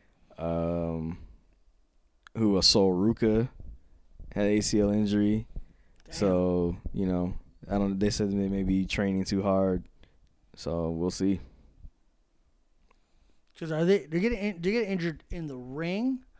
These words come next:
Speaker 2: or they're getting injured outside the
Speaker 1: Well,
Speaker 2: ring?
Speaker 1: so, well, Cora got injured in the ring.
Speaker 2: Yeah.
Speaker 1: Sol Ruca and Nikita Lyons got injured training.
Speaker 2: Ooh.
Speaker 1: I don't know if that was training on their own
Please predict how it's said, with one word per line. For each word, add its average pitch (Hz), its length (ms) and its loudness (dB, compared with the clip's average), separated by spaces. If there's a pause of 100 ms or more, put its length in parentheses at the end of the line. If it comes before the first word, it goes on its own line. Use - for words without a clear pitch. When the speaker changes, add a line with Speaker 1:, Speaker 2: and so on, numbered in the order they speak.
(360)
Speaker 2:
or 160 160 -4
they're 156 100 -2
getting 156 240 -4
injured 147 400 -6
outside 147 480 -2
the 120 40 4
Speaker 1:
Well, 107 200 8
Speaker 2:
ring? 104 100 4
Speaker 1:
so, 131 360 4
well, 107 480 4 (1200)
Cora 139 320 8
got 113 160 6
injured 107 280 4
in 104 120 4
the 98 80 2
ring. 104 300 4
Speaker 2:
Yeah. 92 140 -2 (440)
Speaker 1:
Sol 135 360 6
Ruca 123 600 6
and 101 580 2 (320)
Nikita 104 260 2
Lyons 104 400 2
got 92 300 0 (200)
injured 95 420 2
training. 80 480 -2 (560)
Speaker 2:
Ooh. 147 320 -2
Speaker 1:
I 113 80 6
don't 117 100 6
know 110 80 6
if 104 80 0
that 107 120 2
was 95 100 0
training 101 320 2
on 92 160 0
their 87 160 0
own 135 480 4